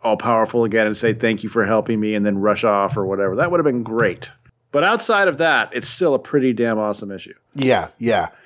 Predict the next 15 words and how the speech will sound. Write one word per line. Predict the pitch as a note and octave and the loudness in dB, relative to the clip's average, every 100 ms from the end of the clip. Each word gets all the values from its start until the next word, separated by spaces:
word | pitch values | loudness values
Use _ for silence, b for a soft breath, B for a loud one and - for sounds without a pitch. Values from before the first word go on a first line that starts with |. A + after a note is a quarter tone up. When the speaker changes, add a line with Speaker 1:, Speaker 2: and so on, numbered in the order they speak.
| B D3 | B -2
Speaker 2:
And | F3 | 2
the | E3+ | 4
thing | F3 A3 G#3 | 4 2 4
is, | E3 C3+ | 2 0
I | C#3+ | -2
just | D3 C3+ - _ _ _ - | 0 -2 -4 _ _ _ -2
want | C#3 D3 | 0 2
to | |
reiterate, | C#3 C#3 C#3 A#2 G#2 - _ _ | 4 4 4 2 0 -8 _ _
personally, | - G#3 - D#3+ - | 0 0 2 0 2
I | - C#3+ | 4 4
really | D#3+ E3+ D#3 | 4 4 4
like | A#2+ A#2+ A2+ | 4 2 2
the | B2 | -2
Inhumans, | B2+ D3+ D#3 F#2 - - | 0 2 0 -2 -6 -14